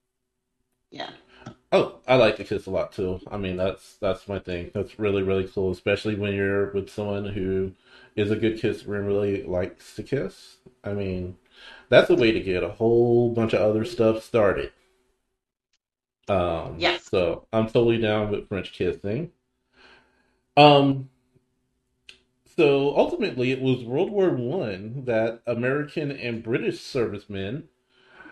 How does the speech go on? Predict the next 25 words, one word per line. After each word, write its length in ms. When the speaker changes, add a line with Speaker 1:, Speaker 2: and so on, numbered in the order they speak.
Speaker 2:
who 140
were 340
in 280
French 640
noticed 560
that 320
this 220
was 320
very, 420
very 360
common. 520
Now, 100
back 300
then, 520
America 840
and 160
Britain, 520
they 160
were 100
a 60
little 280
bit 240
more 500
of 360
the, 440